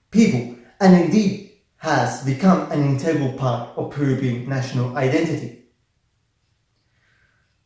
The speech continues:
While today's image bears the figure of God the Father on top, in addition to the Virgin Mary with her heart pierced by a sword, representing her profound sorrow,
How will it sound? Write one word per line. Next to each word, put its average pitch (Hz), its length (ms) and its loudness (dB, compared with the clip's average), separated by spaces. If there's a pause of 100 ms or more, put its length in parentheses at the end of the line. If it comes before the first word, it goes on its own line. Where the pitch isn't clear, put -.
(200)
While 240 460 4
today's 185 800 2
image 175 460 4
bears 170 400 4
the 143 60 -2
figure 185 340 0
of - 260 -2
God 127 300 2
the 127 100 -4
Father 139 380 0
on 120 240 -2
top, - 540 -8 (240)
in 269 180 4
addition 190 460 0 (420)
to 185 220 4
the 147 100 2
Virgin 143 380 6
Mary 131 420 2
with 123 160 -4
her 120 200 -2
heart 127 380 -4
pierced 135 280 -4
by 123 160 -2
a 120 100 -6
sword, - 460 -6 (580)
representing 139 640 -2
her 123 180 -6
profound 120 540 -6
sorrow, 127 540 -4